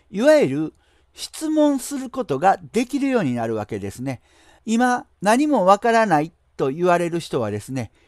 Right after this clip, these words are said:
質問自身がわからない。そういう状態の人がたくさんおられると思います。ですから、今回はスタートということで、これをゼロ回としまして、次は第一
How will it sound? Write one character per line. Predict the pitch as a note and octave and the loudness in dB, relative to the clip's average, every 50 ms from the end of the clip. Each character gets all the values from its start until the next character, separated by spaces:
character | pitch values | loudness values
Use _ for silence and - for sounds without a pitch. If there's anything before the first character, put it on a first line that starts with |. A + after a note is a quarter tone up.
| _ _ | _ _
質 | - - - - - - D#4+ D#4+ | -20 -18 -18 -14 -10 -8 -6 -2
問 | D#4 D#4 D4+ D4+ D4 C#4+ C4 | 2 2 2 2 2 0 -2
自 | A3 A3 C#4+ | -4 -4 -6
身 | C#4 - - A#3+ F#3 D#3 C#3+ | -6 -6 -4 -4 -4 -2 -2
が | C#3+ G3 B3 A3+ | 0 0 -2 0
わ | - E3+ F#3 E3+ | 0 0 0 0
か | - F3 E3+ | 2 2 4
ら | E3 D3+ | 4 4
な | D3 C3 A2 | 2 0 -2
い。 | G#2 F#2+ - _ _ _ _ | -4 -6 -10 _ _ _ _
そ | - - C4+ C#4 C#4+ | -8 -4 -2 -2 0
う | C#4 | 0
い | C4+ C4+ C4 | 0 0 -2
う | B3+ | -2
状 | G3 G#3 A#3+ A#3 A#3 | 0 2 2 2 2
態 | - A#3+ A3+ A3 A3+ A3+ A3 | 4 4 4 4 4 2 0
の | A3+ A3+ A3 - _ _ - | -4 -6 -6 -8 _ _ -20
人 | - - - G#3+ F#3+ D3 | -18 -8 -4 -2 -2 2
が | C#3 D3+ E3+ E3+ E3 - - _ _ _ - | 2 4 4 4 2 0 -4 _ _ _ -4
た | - F#3+ F3+ | -2 -2 -2
く | - | -2
さ | - - A3+ G#3 G3 | 0 2 4 4 4
ん | D3 - - | 2 -2 -4
お | - F#3+ | 0 2
ら | F#3 F#3 | 4 4
れ | F3+ F3+ F3 | 4 4 0
る | E3+ E3+ | -2 -2
と | - C3+ B2+ | -2 -2 -2
思 | A#2 A#2 A#2 A2 | -2 -2 -4 -4
い | A2 | -4
ま | G#2+ G#2+ G#2+ G#2+ | -4 -4 -4 -6
す。 | - - - _ _ _ _ _ _ _ | -6 -10 -20 _ _ _ _ _ _ _
で | - E3 | -6 -6
す | D#3 - - | -4 -2 0
か | D#3+ D#3 | 2 4
ら、 | F3+ G3 G3+ G3 - _ _ _ - | 6 4 4 2 0 _ _ _ -2
今 | - A#3+ A3 | 0 0 0
回 | F3 - A#2+ G#2 G#2+ A2 | 0 0 -2 -2 -2 0
は | C3 D3+ D#3+ D3+ - _ _ _ - | 2 2 2 2 0 _ _ _ -20
ス | - - - | -18 -6 2
タ | - G3 G3 E3 | 4 6 6 6
ー | B2+ | 4
ト | - A#2+ F#2 - _ _ | 2 -4 -14 -14 _ _
と | - E3 | -6 -4
い | E3 D#3+ | -2 -2
う | D#3 | -4
こ | - D3 A#2 | -4 -6 -6
と | - A2 A2+ | -6 -4 -2
で、 | C#3 D#3 E3 D#3 - - _ _ | 0 2 2 0 0 -4 _ _
こ | - G#3 G3+ | -2 0 2
れ | G3 F#3+ F#3+ | 2 4 4
を | G3+ G3 E3+ - - A#2 | 2 2 0 -2 -6 -14
ゼ | G#2 F#2+ A#2 F#3 A#3+ A#3 | -14 -4 2 4 4 4
ロ | A#3 F3 C3+ | 4 2 0
回 | - B2 G#2+ G2 F#2+ | -2 -4 -4 -4 -6
と | - A#2+ G#2+ F2 | -8 -8 -10 -10
し | - - - C#3 | -10 -8 -6 -4
ま | B2 G#2+ G#2 | -4 -6 -6
し | - - | -6 -4
て、 | - G#3+ G3+ F#3+ - _ _ _ _ _ _ | 0 2 2 2 0 _ _ _ _ _ _
次 | - - F#3 D#3 C#3 C3+ | -12 -12 -8 -6 -4 -2
は | D3 E3+ F3+ E3+ - _ - | 0 0 0 -2 -4 _ -8
第 | B2+ C#3 C#3 C3 B2+ C3 - _ - | -2 0 0 2 0 -2 -8 _ -10
一 | A3 F#3 | -10 -10